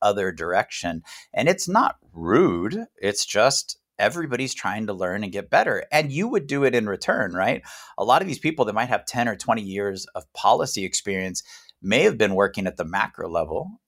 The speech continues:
And you can say, "Well, on the ground in Thailand or in Panama, this is what I saw. This is what's going on." So it goes both directions, right? Uh, so I think you're accurate to say it's not judgmental, but that's not to say that people won't,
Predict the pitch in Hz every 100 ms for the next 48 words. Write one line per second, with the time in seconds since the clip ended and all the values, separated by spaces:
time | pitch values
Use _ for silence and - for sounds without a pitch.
0 | _ - 98 90 120 190 127 104 107 98
1 | 95 - 110 143 165 151 131 135 156 113
2 | 98 101 107 131 165 196 220 - - 101
3 | 95 - - 127 147 139 117 127 170 190
4 | 220 247 - - _ - 87 120 135 135
5 | 113 110 104 101 - 95 73 - - 85
6 | 92 123 - 104 95 101 - 101 90 117
7 | 135 92 - - - - 165 151 135 101
8 | 110 98 87 87 - - - _ - _
9 | 92 85 85 - - - - 87 87 87
10 | 85 - 143 135 139 220 - _ _ -
11 | 110 110 107 117 120 - 110 107 110 -
12 | 104 - 107 - 104 90 92 131 190 113
13 | 98 101 113 - 107 117 135 113 - 104
14 | 104 90 - 107 - 98 92 87 95 95
15 | 87